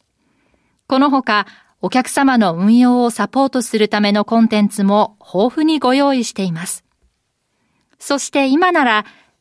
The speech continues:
入金、お取引に応じて、最大五十万円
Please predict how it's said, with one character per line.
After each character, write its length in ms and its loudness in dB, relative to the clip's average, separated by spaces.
入 240 4
金、 380 2
お 120 -6
取 220 2
引 260 -2
に 160 2
応 160 2
じ 140 -6
て、 260 0
最 280 -2
大 400 0
五 160 -8
十 260 0
万 260 2
円 260 0